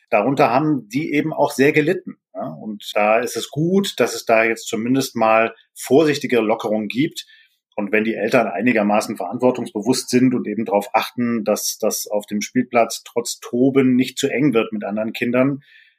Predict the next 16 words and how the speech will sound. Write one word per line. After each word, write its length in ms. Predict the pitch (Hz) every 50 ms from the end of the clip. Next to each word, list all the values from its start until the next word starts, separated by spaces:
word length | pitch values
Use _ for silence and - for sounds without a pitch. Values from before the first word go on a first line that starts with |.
| _ -
kann 180 | - - 123 139
man 120 | 139 127
sich 120 | 117 107 123
ja 80 | 117
auch 120 | 110 113 -
vorstellen, 560 | - 120 123 123 - - 120 117 117 117 113
dass 140 | 110 - -
das 180 | 113 104 -
möglicherweise 920 | 110 110 113 - - 104 110 110 104 95 104 104 107 110 104 110 110 107 104 - -
ganz 300 | 110 107 110 - - _
gut 480 | - 113 120 - - - - - - -
durchzuführen 540 | - 123 123 - - 110 - 110 107 104 101
und 120 | 104 - -
zu 80 | 110
handeln 360 | - 107 123 120 120 107 95
ist. 300 | 92 95 92 - - -